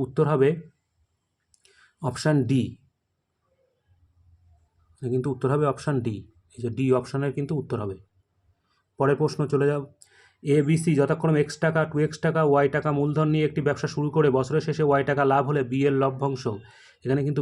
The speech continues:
বি এর লভ্যাংশ হচ্ছে x by টু এক্স plus y, টু এক্স ওয়াই by থ্রি এক্স plus y, টু এক্স by থ্রি এক্স plus y, থ্রি এক্স by থ্রি এক্স plus y টাকা। এখানে কিন্তু উত্তর হবে অপশান বি,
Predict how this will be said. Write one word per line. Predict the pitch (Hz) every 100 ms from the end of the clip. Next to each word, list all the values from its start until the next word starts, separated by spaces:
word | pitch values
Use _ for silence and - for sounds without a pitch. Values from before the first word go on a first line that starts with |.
| 123
বি | 139
এর | 139
লভ্যাংশ | 135 139 143
হচ্ছে | 147 - 147
x | 151 - - 123
by | 135 135 151 -
টু | 147
এক্স | 151 -
plus | 156 147 147 143
y, | 165 165 _ _ _
টু | 151
এক্স | 160 160
ওয়াই | 160 139 127
by | 139 135 151 - _
থ্রি | - 139 151
এক্স | 151
plus | 156 151 156 151
y, | 165 165 - _ -
টু | 156
এক্স | 160 165 - - 131
by | 135 135 147
থ্রি | - 143
এক্স | 151 -
plus | 156 156 151 151
y, | 160 160 - _ _ -
থ্রি | 143 160
এক্স | 160 135
by | 127 131 131
থ্রি | 135 156
এক্স | 151 -
plus | 147 147 143 - 139
y | 131
টাকা। | 120 104 101 _ _
এখানে | - 135 151
কিন্তু | 139 156 127
উত্তর | 131 156
হবে | 143 131 143 - _ _ 135
অপশান | 131 151 147 120
বি, | 131